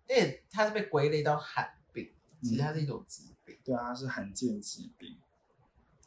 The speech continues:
Speaker 2: 非常特殊。
Speaker 1: 嗯。好的，那接下来下一则新闻。
Speaker 2: 好。
Speaker 1: 下一则新闻呢，也是一个偏有点严肃，又是印度。<laughs>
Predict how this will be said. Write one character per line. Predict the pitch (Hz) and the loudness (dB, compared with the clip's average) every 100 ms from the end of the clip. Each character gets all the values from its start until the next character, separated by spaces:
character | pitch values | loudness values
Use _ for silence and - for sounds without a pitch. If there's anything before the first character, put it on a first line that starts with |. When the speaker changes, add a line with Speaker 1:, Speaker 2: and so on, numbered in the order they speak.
| - | -10
Speaker 2:
非 | 131 | -6
常 | 123 110 | -4 -4
特 | - - 98 | -2 0 0
殊。 | 98 101 92 | -2 -6 -8
Speaker 1:
嗯。 | 85 - _ _ _ - | -12 -16 _ _ _ -6
好 | 135 110 | -6 -4
的， | - 120 123 127 139 | -6 -6 -6 -6 -4
那 | 143 | -4
接 | 143 131 | -4 -2
下 | 139 117 | -2 -2
来 | 98 87 - - | -4 -8 -16 -14
下 | 135 - 120 | -12 -6 -6
一 | |
则 | 113 | -6
新 | 98 - - | -10 -12 -16
闻。 | - - _ 143 139 _ _ _ | -20 -20 _ -14 -14 _ _ _
Speaker 2:
好。 | 113 117 151 - - | -4 2 2 0 -12
Speaker 1:
下 | - 233 | -2 0
一 | 220 | 4
则 | 170 | 2
新 | 170 165 | 2 2
闻 | 165 127 120 | 4 4 2
呢， | 120 117 117 117 117 | -2 -2 -2 -4 -4
也 | 117 - | -4 0
是 | - 151 | 0 0
一 | 123 | 0
个 | 120 | -2
偏 | - 139 123 127 120 - | -2 -2 -4 -4 -10 -10
有 | 135 | -6
点 | 135 123 | -4 -4
严 | 101 85 | -6 -10
肃， | - 131 135 | -10 -6 2
又 | 226 240 | 10 10
是 | - 254 | 10 8
印 | 233 180 | 8 10
度。 | - 185 - - _ _ - - - - - - 466 - - - | 12 12 10 -2 _ _ -8 -6 -8 -12 -14 4 4 4 -14 -12
<laughs> | - | -2